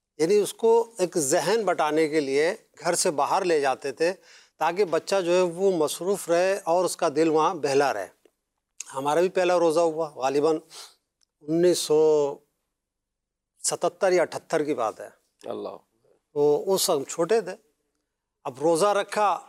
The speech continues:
Speaker 1: اب والد صاحب نے دوپہر کے ٹائم ہمیں زو لے گئے۔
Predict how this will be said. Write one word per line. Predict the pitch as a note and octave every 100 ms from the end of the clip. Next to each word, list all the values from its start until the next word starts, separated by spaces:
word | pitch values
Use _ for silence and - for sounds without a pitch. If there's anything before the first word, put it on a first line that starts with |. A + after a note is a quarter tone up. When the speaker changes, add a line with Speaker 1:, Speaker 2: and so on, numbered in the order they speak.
| _
Speaker 1:
اب | C#3 C#3+
والد | C3+ D3+ F3+
صاحب | - E3 D#3+
نے | F3 F3 E3 - _ _ _ _ _
دوپہر | C3+ C#3+ D#3+ F3+ E3+
کے | E3
ٹائم | D3 C3 C3 - _ _ _ _ _ _
ہمیں | _ _ _ _ _ _
زو | F#3
لے | A3 G#3
گئے۔ | F#3